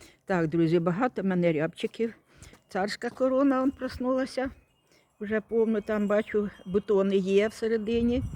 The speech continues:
В прошлому році тільки одна була, а тут, бачу, три. З одної цибулинки он два штуки вилізло, і там один. А оце, е, біленько блі-, бліді, це фрітілярії. Фрітілярія персіка.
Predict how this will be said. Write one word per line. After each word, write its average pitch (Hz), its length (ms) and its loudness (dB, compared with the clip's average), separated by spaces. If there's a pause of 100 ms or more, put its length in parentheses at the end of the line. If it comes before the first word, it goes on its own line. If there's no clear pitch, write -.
(140)
В - 80 -16
прошлому 214 440 -2
році 208 300 0
тільки 190 280 -4
одна 175 400 2
була, 208 340 2
а - 80 -2
тут, 214 300 -2
бачу, 202 300 0
три. 277 300 2 (460)
З 185 60 0
одної 202 360 4
цибулинки 202 600 0
он 190 140 -2
два 185 260 -2
штуки 247 380 -8
вилізло, 240 500 -2
і - 120 -12
там 196 280 -4
один. 175 380 0 (480)
А 196 100 -4
оце, 254 400 0 (360)
е, 175 200 0
біленько 220 560 2
блі-, 196 340 0
бліді, 202 540 2
це 226 340 -2 (100)
фрітілярії. 147 800 0 (1120)
Фрітілярія 247 880 0
персіка. 190 600 -4